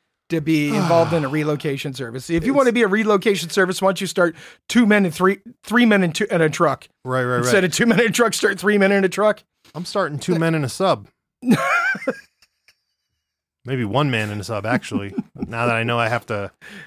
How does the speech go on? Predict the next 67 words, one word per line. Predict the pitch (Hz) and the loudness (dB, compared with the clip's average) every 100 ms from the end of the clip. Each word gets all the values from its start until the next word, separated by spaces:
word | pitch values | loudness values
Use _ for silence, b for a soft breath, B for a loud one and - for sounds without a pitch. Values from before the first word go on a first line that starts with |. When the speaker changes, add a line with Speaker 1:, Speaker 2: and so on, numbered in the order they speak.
| B | B
Speaker 1:
Then | 185 202 | -2 0
why | 170 | 2
don't | 233 | 2
you | |
Speaker 2:
allocate | 139 139 | 2 2
Speaker 1:
just | 190 226 | 0 0
Speaker 2:
my | 226 | 2
Speaker 1:
have | 208 | 2
a, | 214 | 0
why | 165 | 0
don't | 202 | 0
Speaker 2:
space | 196 | -2
Speaker 1:
you | 202 | 0
just | 117 107 | 0 2
have | 101 | 0
a | 110 | -2
Speaker 2:
correctly. | 110 | -4
Speaker 1:
goddamn | 185 220 226 202 | -4 -2 0 2
R | 196 190 | 2 2
O | 208 | 0
V | 156 190 175 | -2 -4 -4
and | 180 151 | -6 -8
say, | 214 160 | -6 -6
"Fuck | - 175 160 | -2 -4 -4
it"? | 135 _ - | -16 _ -14
Speaker 2:
Oh, | 123 120 110 | -8 -6 -6
my. | 98 101 98 98 | -10 -14 -16 -16
Speaker 1:
Hey, | 98 - _ _ _ _ _ _ _ _ - | -18 -20 _ _ _ _ _ _ _ _ -2
Speaker 2:
Listen. | 156 226 240 | 2 4 4
Speaker 1:
we're | |
gonna | 269 247 | 4 2
take | 262 240 | 2 2
you | 226 | 4
out | 220 | 2
in | 208 | 2
the | |
middle | 208 214 | 2 2
of | 185 | 4
the | 185 | 4
ocean. | 175 185 | 2 0
We're | 175 | -2
gonna | 175 | -2
send | 170 185 | 0 0
an | 175 | 2
R | 170 170 | 2 4
O | 160 | 2
V | 160 | 0
down, | 151 160 160 | 0 0 0
and | 160 | -2
you | |
get | 165 160 | -2 -2
to | |
watch | 151 156 156 | 0 0 -2
the | 143 | -12
screen | - 151 139 | -6 -4 -4
on | 131 | -6
the | 127 | -6
R | 127 | -8
O | 127 | -8
V. | 123 117 - _ _ _ _ _ _ _ _ _ _ _ _ _ _ _ _ _ _ _ _ _ _ - | -10 -12 -16 _ _ _ _ _ _ _ _ _ _ _ _ _ _ _ _ _ _ _ _ _ _ -20
That's | 135 | -8
a | 165 | -2
hell | 156 | -2
of | 151 | -2
a | |
lot | 143 143 139 | -2 -2 -4
safer. | 143 131 117 | -8 -8 -12